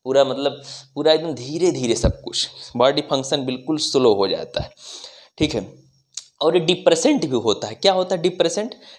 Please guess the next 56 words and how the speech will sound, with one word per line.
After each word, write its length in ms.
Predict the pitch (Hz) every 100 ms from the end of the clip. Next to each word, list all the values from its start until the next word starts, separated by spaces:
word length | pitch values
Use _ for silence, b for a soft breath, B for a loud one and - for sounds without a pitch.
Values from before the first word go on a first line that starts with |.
| -
डिप्रेशन 600 | 127 180 180 185 185 202
को 80 | 190
कम 300 | 185 165 127 110
करना। 260 | 101 101 98
अब 180 | 135
डिप्रेशन 580 | 151 180 - 180 180 156
का 60 | 196
क्या 180 | 175 131
मतलब 300 | 123 117 127
है? 40 |
इसके 200 | 147 - 165
बहुत 280 | 160 165
सारे 240 | 156 143 139
सिम्टम्स 440 | 135 131 131 127
हैं, 60 | 135
जैसे 120 | 135
बहुत 160 | 127 143
लोग 160 | 131
टेंशन 300 | 135 120 131
में 140 | 127 123
आ 100 | 120
जाते 280 | 117 110 117
हैं, 80 | 110
बहुत 240 | 123 120
चीज़ें, 160 | 127 127 B B B
वही 160 | 135 143
चीज़ें 280 | 143 139 135
दिमाग 300 | 135 123 131
में, 160 | 127
दिमाग 260 | 123 127 131
में 80 | 127
बार 180 | 123 123
बार 160 | 123
घूम 260 | 117 120 113
रही 240 | 117 113
हैं, 100 | 113
हर, 100 | 139
ये 120 | 143 160
सब 220 | 170 -
चीज़ें 300 | 131 143 165
डिप्रेशन 440 | 156 156 135 127
के 100 | 104
अंतर्गत 460 | 101 104 98 95 98
आती 240 | 98 -
हैं, 80 | 107
ठीक 200 | 165 165
है। 80 | - B B B
तो 60 | 247
डिप्रेशन 540 | 170 175 170 170 196
को 140 | 185 156
भी 140 | 156
ये 80 | 135
चीज़ 240 | - 120 123
कम 120 | 110
कर, 100 | -
इसीलिए 480 | - 185 180 185